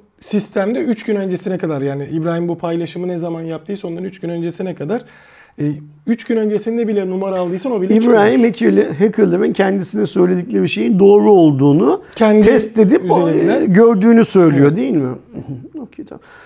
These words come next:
Speaker 2: Bugüne kadar bu çalıntılardan hiçbirisi yalan çıkmadı ki zaten. Yani biz şimdi herhangi bir çalıntıyı doğrulamakla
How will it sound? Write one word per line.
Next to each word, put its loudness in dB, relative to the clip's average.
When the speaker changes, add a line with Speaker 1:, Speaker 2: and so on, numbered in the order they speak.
Speaker 2:
Bugüne 0
kadar 0
bu -2
çalıntılardan 0
hiçbirisi -6
yalan 0
çıkmadı -6
ki -6
zaten. -6
Yani -2
biz -4
şimdi -4
herhangi -2
bir -6
çalıntıyı -2
doğrulamakla 4